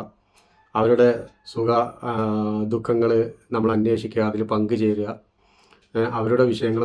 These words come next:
നമ്മുടെ വിഷയങ്ങളായിട്ട് ഏറ്റെടുത്ത് നമ്മളെ കൊണ്ട് പറ്റുന്ന സഹായങ്ങൾ നമ്മൾ ചെയ്തു കൊടുക്കുക.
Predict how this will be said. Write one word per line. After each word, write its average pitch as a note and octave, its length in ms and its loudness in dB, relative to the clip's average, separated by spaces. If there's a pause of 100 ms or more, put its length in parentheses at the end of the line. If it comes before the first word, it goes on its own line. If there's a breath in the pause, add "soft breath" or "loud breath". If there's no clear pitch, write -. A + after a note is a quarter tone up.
നമ്മുടെ A2 260 2
വിഷയങ്ങളായിട്ട് A2 520 -2
ഏറ്റെടുത്ത് A2 400 -2
നമ്മളെ G#2+ 240 0
കൊണ്ട് A2+ 200 -2
പറ്റുന്ന A2 280 -2 (100)
സഹായങ്ങൾ G#2 400 -6 (100)
നമ്മൾ G#2+ 140 -2 (100)
ചെയ്തു G2+ 240 -4
കൊടുക്കുക. G2+ 300 -8